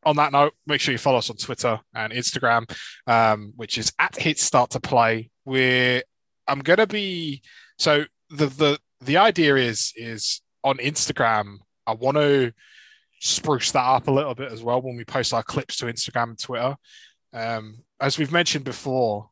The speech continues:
me and Ben have very different jobs when it comes to the podcast. Um, and my job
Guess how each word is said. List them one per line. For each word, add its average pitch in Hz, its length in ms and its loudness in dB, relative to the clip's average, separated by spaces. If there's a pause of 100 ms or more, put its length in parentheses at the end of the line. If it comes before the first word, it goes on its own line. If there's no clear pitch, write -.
(100)
me 127 180 -2
and 117 100 -4
Ben 120 180 2
have 117 160 0
very 113 300 2
different 117 400 -4
jobs 120 360 0
when 120 100 -6
it 113 60 -10
comes 131 200 -4
to - 60 -10
the 123 60 -2
podcast. 135 640 0 (880)
Um, 110 540 -6 (240)
and 135 80 -10
my 151 160 4
job 123 340 2